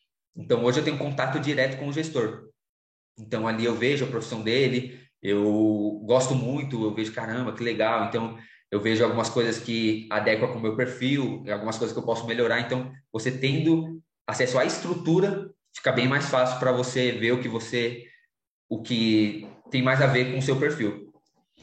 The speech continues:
Então, o próximo eu deixo o, o começo da formação. Então, se você já, já tem a probabilidade de fazer uma graduação que é relacionada ao mercado,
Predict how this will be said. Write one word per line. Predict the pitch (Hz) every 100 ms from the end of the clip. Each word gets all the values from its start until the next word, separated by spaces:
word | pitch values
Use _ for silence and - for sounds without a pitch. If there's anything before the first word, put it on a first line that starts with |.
| - _ _ -
Então, | 117 131 131 135 135 127 - - - - _ _ _ _ -
o | 120
próximo | 127 135 139 131
eu |
deixo | 131 127 - 135 127 131 131 _ _
o, | 120 117 113 110 - - _ _
o | 123
começo | - 131 127 139 156 143
da | 135 131
formação. | 139 135 143 - 110 104
Então, | 113 120 127 - - - - _ _
se | - 127
você | 135 147
já, | 135 135 - -
já | - 123 123 - -
tem | 139 143 139 120
a | 113
probabilidade | 123 120 117 113 113 110
de | 107
fazer | 113 117
uma | 113 110 107 - _
graduação | 110 110 107 107 - 151 139 - - - _ _ _ _ _ _ _ _ _ _ _
que | 120 110
é |
relacionada | 104 123 127 - 110 107 107
ao | 101
mercado, | 101 - 135 131 - -